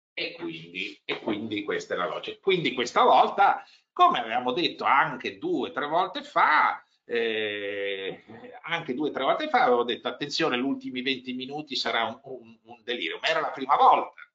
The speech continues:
per cui se uno ha l'idea originale, è ovvio, dico, "Beh, nessuno vorrà stare il sabato e la domenica con dei titoli",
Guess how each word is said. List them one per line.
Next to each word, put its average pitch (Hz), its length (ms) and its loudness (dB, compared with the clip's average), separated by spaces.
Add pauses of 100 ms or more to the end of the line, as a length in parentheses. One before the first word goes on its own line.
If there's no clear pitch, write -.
(160)
per - 140 -20
cui 131 380 -4 (880)
se - 220 -6
uno 208 220 -2
ha 190 80 2
l'idea 170 340 0
originale, 143 1000 0 (320)
è 107 180 -6
ovvio, 151 420 2
dico, 120 280 -6
"Beh, 131 240 0 (120)
nessuno 143 400 -2
vorrà 117 280 2
stare 123 400 2
il 110 80 -12
sabato 123 340 0
e 110 40 -6
la 110 100 0
domenica 107 560 -4
con 107 180 -20
dei 208 200 -4
titoli", 160 520 -10